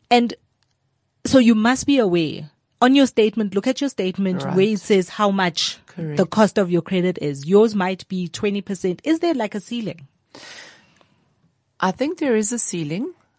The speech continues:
Speaker 1: Except
Speaker 2: Um,
Speaker 1: if you're, like, at a mashonisa or something. If you're at a mashonisa, there's no ceiling. There's just a bat to break your leg if you don't pay them back.
Speaker 2: I was just gonna say, <laughs> most companies would have that ceiling. And I think even in the contracts that you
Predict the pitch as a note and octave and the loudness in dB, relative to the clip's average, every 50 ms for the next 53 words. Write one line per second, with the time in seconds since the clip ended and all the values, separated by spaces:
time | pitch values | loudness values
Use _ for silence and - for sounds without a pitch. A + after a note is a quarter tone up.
0 | _ _ - D#3+ D#3+ E3 E3 - E3+ - A#3 A3 F#3+ G#3 G3+ F#3 F3+ F3+ F3 E3 | _ _ -6 -4 2 4 4 4 4 2 0 -2 0 0 0 2 2 0 -2 -4
1 | - - _ - _ _ _ _ _ _ _ _ _ E3 F3+ - - - _ - | -6 -14 _ -20 _ _ _ _ _ _ _ _ _ -6 -6 -6 -10 -16 _ -6
2 | F3+ E3+ F3+ E3 - - F#3+ F3 E3 E3+ E3+ - - D#3+ D#3 D#3 - D#3 D3 D3 | -4 -2 -2 0 2 4 4 4 4 2 0 -2 -4 -4 -6 -6 -6 -6 -6 -6
3 | E3+ - - - F3 - _ - F3+ G#3+ G#3+ G#3+ G#3 G3+ G3 F3+ G3+ G3+ F#3 F#3 | -6 -6 -6 -8 -8 -8 _ -4 0 2 4 6 6 6 4 4 4 2 2 2
4 | F#3 F3 - F#3+ E3+ E3+ F3 E3 F3+ F3+ F#3 F3 - F#3 E3 E3 D#3+ D#3 D3+ E3 | 0 0 -2 -2 -2 -2 -2 -2 -2 -2 -2 -2 -4 -4 -2 -2 -2 -2 -4 -4
5 | D#3+ D3+ - - F3 E3 - - F3+ E3 D#3 D3+ D3 C3+ - _ _ - E3+ D#3+ | -6 -4 -4 -6 -6 -6 -4 -4 -4 -2 -2 -4 -4 -8 -12 _ _ -2 -2 -2
6 | D#3+ - - - - F3+ E3 - E3 D#3+ D#3+ - F3 D#3+ D#3+ D#3+ D3+ D3+ D#3+ - | -2 -4 -10 -10 -8 -8 -6 -4 -6 -6 -4 -4 -4 -2 -2 -2 -4 -4 -6 -6
7 | - E3 D#3+ D#3+ D#3 - F3 E3 D3+ D#3+ D3+ D3+ F3+ F3 C#3+ - D3 - - G#3+ | -4 -4 -4 -4 -4 -6 -6 -6 -4 -4 -6 -6 -6 -6 -8 -10 -6 -2 0 2
8 | A3 A3 G3 G#3+ B3+ B3+ - - C4 C4+ C#4+ - - - F#3 D#3 D3+ - - - | 2 2 2 0 -2 -2 -2 -2 -2 -2 -2 -2 -2 -4 -4 -6 -8 -8 -10 -14
9 | - - - - G#3 - - - - D#3+ D#3+ G3 G3 G#3+ B3 E4 F4 - - - | -14 -16 -12 -12 -12 -12 -12 -14 -18 -8 -2 2 4 4 4 4 2 0 -4 -4
10 | A3+ G#3 G3+ F#3 - G3+ G3 F#3+ F3 F3 F3+ F#3 F3 E3 E3+ E3 D#3+ D#3 E3+ E3 | -2 -2 -2 -2 -4 -4 -4 -4 -4 -4 -4 -4 -4 -4 -4 -6 -4 -4 -4 -6
11 | D#3+ - - - D#3+ D3+ C#3+ C#3 C#3 C#3 - - E3+ E3+ E3+ - G3 F#3+ - - | -4 -6 -6 -6 -6 -6 -8 -8 -8 -8 -8 -6 -6 -6 -4 -4 -6 -6 -6 -6
12 | G3+ G#3+ A3 A#3+ A#3+ A#3+ G#3+ G#3 G3 - - - A3+ A3+ A3 - B3 A3 - - | -6 -4 -4 -4 -4 -4 -4 -4 -6 -8 -8 -8 -8 -8 -6 -8 -10 -10 -10 -10
13 | - F#3+ E3+ - - - E3+ E3+ E3 E3+ E3+ E3 - | -10 -10 -10 -10 -12 -12 -10 -8 -6 -8 -8 -10 -12